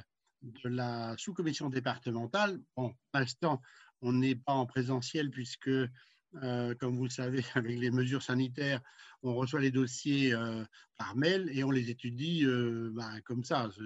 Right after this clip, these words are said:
C'est, enfin, les instructeurs départementaux, euh, mettent beaucoup de, de valeur, enfin, de, un point sur, euh, euh, le descriptif vraiment du, du,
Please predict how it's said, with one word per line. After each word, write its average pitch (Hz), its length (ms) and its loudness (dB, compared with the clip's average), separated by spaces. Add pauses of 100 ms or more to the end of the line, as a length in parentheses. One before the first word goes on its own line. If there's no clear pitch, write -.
(120)
C'est, - 240 -12 (720)
enfin, 147 360 2 (340)
les 156 240 -2
instructeurs 160 420 0
départementaux, 147 840 0
euh, 123 220 4
mettent 131 300 2
beaucoup 151 460 -6
de, 131 600 0 (360)
de 127 240 -10
valeur, 143 460 2
enfin, 123 280 -2
de, 123 240 -2 (320)
un 131 180 -6
point 151 420 0
sur, 131 440 -4
euh, 123 480 2 (560)
euh, 120 440 -8 (680)
le 127 120 -2
descriptif - 840 -2
vraiment 139 580 0
du, 127 220 0
du, 113 880 -4